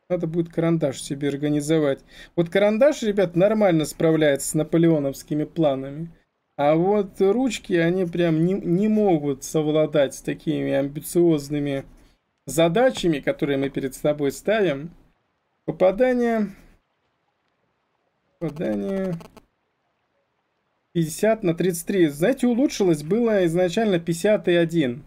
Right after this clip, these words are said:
а щас уже пятьдесят и тридцать три сотых. Так что я рад. Поначалу мы даже стали терять этот уровень, но потом все-таки навык дал о себе знать.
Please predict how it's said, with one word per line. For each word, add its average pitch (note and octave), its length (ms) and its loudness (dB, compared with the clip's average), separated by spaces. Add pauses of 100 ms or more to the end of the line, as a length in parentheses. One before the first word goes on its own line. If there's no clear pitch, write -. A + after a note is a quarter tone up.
а D3 140 -8
щас F3 240 -2
уже E3 180 0
пятьдесят E3 680 -4
и E3 200 0
тридцать D#3+ 380 -6
три E3 140 -2
сотых. D3+ 420 -6
Так D#3 180 -4
что - 160 -6
я F3 120 2
рад. D3+ 200 2
Поначалу E3+ 400 0
мы F3 120 2
даже E3 240 0
стали D#3+ 320 -2
терять D#3+ 500 0 (400)
этот C#3+ 260 -6
уровень, G3 300 0
но E3 160 -2
потом F3 400 -2
все-таки E3 560 -6 (1160)
навык E3+ 520 2
дал E3 240 2
о D#3+ 60 2
себе D#3+ 260 -4
знать. E3+ 720 -2